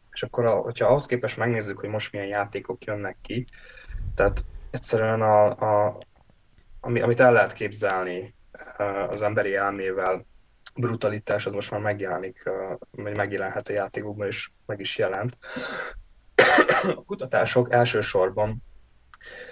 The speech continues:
a, a kilencvenes évektől indultak, és akkor inkább azt hozták ki, hogy fog valamilyen eltérést okozni a gaming. Tehát, hogy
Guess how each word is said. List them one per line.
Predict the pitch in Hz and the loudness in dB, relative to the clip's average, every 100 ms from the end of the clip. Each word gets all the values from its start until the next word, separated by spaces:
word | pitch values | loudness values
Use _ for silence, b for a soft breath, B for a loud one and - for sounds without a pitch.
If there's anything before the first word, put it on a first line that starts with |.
| B - | B 0
a, | 104 98 98 98 - | 4 6 4 2 -2
a | - | -6
kilencvenes | - 127 101 98 98 - | 0 2 2 -2 -4 -2
évektől | 95 98 95 - | 0 0 0 -4
indultak, | 92 92 92 101 107 135 135 | -4 -4 -4 -2 2 2 2
és | 117 - | -2 0
akkor | 113 - 110 107 - _ - _ _ _ _ _ - | -2 0 4 4 2 _ -20 _ _ _ _ _ -2
inkább | 147 127 104 | 2 4 6
azt | 107 107 | 4 2
hozták | 95 95 - 92 | -4 -6 -4 -6
ki, | - 101 | -6 -2
hogy | 98 95 - | -2 -2 -10
fog | - 127 107 | 0 2 4
valamilyen | 101 95 95 92 | 2 0 -4 -6
eltérést | 95 95 - 95 90 - | -4 -4 -4 -4 -4 -4
okozni | - - 92 92 | -8 -6 -8 -6
a | 90 | -8
gaming. | 92 92 90 90 90 | -6 -6 -6 -8 -4
Tehát, | 104 - | -4 -4
hogy | 117 | -6